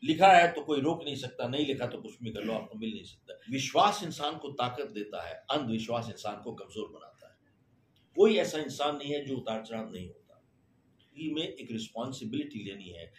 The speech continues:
सारी दुनिया को दोषी नहीं ठहराना अपने हालात के लिए। We are responsible for our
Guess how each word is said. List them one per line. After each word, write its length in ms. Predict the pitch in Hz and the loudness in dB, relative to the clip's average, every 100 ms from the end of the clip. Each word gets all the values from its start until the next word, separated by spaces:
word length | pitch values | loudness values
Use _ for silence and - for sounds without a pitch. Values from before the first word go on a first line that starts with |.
| - | -20
सारी 320 | - 143 156 165 | -4 0 2 0
दुनिया 360 | 101 131 165 | -4 -2 -2
को 120 | 180 | -2
दोषी 340 | 95 117 120 147 | -6 -8 -8 -6
नहीं 140 | 185 | -6
ठहराना 360 | 127 127 135 135 | -2 0 0 0
अपने 280 | 123 123 123 127 - | -4 -6 -10 -10 -18
हालात 460 | - 113 127 139 - | -10 0 2 0 -4
के 60 | |
लिए। 300 | 107 90 78 - _ - _ _ 117 | -12 -12 -16 -20 _ -20 _ _ 0
We 160 | 135 | 2
are 100 | 135 | 2
responsible 720 | 135 - 180 226 - 226 240 - | 0 2 4 4 2 4 4 6
for 120 | 185 | 6
our 260 | 175 185 | 8 6